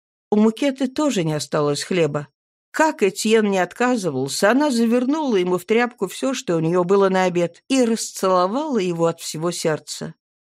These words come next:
«Благодарю вас», — проговорил Этьен, когда Майя предложила ему порцию.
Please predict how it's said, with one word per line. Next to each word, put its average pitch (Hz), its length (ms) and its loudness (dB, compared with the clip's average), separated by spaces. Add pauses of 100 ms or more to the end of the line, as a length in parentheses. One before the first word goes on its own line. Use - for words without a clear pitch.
(180)
«Благодарю 139 680 -4
вас», — - 340 -8 (160)
проговорил 180 560 2
Этьен, 240 380 0
когда 156 320 0
Майя 196 300 0
предложила 160 640 -2
ему 165 240 -2
порцию. 139 540 -8